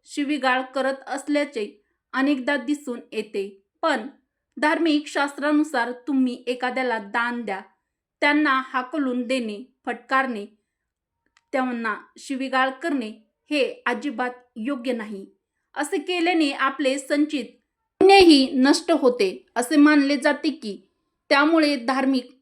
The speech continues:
दा-, शास्त्रानुसार भिकाऱ्याला कधीही तुमच्या दारातून रिकाम्या हाताने परत पाठवू नका. तुमच्या क्षमतेनुसार जे काही दान करा,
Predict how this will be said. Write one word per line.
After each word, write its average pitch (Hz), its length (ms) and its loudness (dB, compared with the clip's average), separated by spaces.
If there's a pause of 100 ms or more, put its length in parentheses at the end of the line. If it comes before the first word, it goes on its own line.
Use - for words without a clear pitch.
दा-, 262 300 2
शास्त्रानुसार 277 840 0 (420)
भिकाऱ्याला 320 640 2
कधीही 277 760 -2
तुमच्या 262 420 0
दारातून 220 640 -2 (320)
रिकाम्या 311 400 2
हाताने 320 480 0
परत 269 400 0 (200)
पाठवू 262 340 0
नका. 277 320 -8 (480)
तुमच्या 285 480 2
क्षमतेनुसार 269 800 -2 (540)
जे 311 240 0
काही 320 420 0
दान 262 400 0 (1000)
करा, 254 320 0